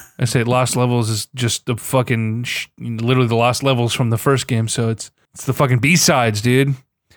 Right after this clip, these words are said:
Speaker 2: B-sides of a punk album. You wanna talk about the dregs of all art, dude? It's the B-side on a punk album, okay? It doesn't get worse than that.
Speaker 1: I actually, um, think that, what's the, the Silverstein put out a, a B-sides punk record, basically. It was just, like,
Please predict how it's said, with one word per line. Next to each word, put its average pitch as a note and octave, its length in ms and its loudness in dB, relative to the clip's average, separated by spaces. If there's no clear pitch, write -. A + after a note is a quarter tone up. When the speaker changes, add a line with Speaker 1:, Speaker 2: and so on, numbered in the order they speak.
Speaker 2:
B-sides E3 380 4
of C3 100 2
a - 20 -8
punk F3 280 2
album. A2 360 2
You E3 120 4
wanna G#3 160 4
talk F#3+ 220 2
about F3 220 4
the D3 100 4
dregs D3 840 2
of D3 200 2
all E3 520 4
art, D#3 320 4
dude? F3+ 320 6
It's D3 160 0
the C#3+ 100 0
B-side D3 380 4
on C3+ 100 4
a B2 40 2
punk A#2+ 300 0
album, G2+ 320 -4
okay? B2+ 420 2
It D3 120 0
doesn't F3 260 6
get F3+ 160 2
worse C3+ 380 2
than D3 260 2
that. - 600 -4
Speaker 1:
I D3+ 140 0
actually, D#3 460 2
um, B2+ 400 0
think C3 460 -6
that, B2 300 -2
what's C#3+ 200 -2
the, C3 400 -6
the D3+ 100 -6
Silverstein D#3 800 0
put D#3 180 -4
out D3 140 2
a, C3 180 0
a C3 140 -2
B-sides C3 560 -2
punk C3+ 260 -2
record, C3 320 -2
basically. C3+ 460 -2
It C3+ 40 2
was C3 100 -2
just, C3 180 -4
like, B2+ 240 -4